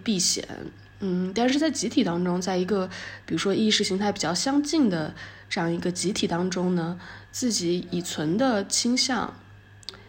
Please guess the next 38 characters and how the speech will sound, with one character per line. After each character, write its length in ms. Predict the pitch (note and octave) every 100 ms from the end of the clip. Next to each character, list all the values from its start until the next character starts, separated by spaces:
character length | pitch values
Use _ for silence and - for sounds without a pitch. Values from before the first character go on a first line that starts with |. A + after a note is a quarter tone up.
| - -
就 120 | G3
会 160 | G3+
得 140 | F#3 D3+
到 120 | F#3
加 240 | F3+ F3
强。 360 | F3 - - - - - - - - - -
嗯， 220 | F3 D#3+
个 140 | - A#3+
人 120 | A3+
的 60 | A#3
观 240 | A#3+ A#3
点 160 | A3+ E3
就 100 | G3
会 120 | G3
从 180 | - F3+
群 320 | - - F3
体 140 | F3
的 140 | - G2+
这 100 | D#3+
个 80 | D#3+
平 240 | - D#3+
均 220 | F3 G3
水 200 | - - -
平 200 | A2 D3
加 200 | E3 F3+
强 200 | - D#3
到 140 | D#3
一 80 | D#3
个 240 | E3 E3 - - - -
更 220 | - F#3+ F3+
具 160 | F#3+
有 180 | D#3+ G#2
支 260 | - - F#3+
配 240 | - F3+
性 260 | E3+ E3 D3+
的 100 | -
地 240 | - G#2
位。 240 | - C#2